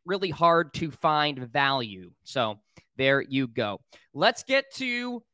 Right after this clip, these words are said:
N F L dress rehearsal week in preseason.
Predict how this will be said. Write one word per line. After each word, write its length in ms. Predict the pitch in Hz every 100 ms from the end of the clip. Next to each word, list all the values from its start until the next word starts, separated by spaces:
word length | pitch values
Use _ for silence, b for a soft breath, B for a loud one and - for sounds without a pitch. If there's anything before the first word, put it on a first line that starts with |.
| _ _ _
N 180 | 233 262
F 240 | 262 240
L 500 | 233 220 214 214 214 -
dress 460 | 143 170 226 247 -
rehearsal 600 | 226 185 202 190 208 185
week 380 | 160 247 262 - 170
in 340 | 196 190 185
preseason. 1200 | 185 - 220 214 185 - 269 262 226 247 240 240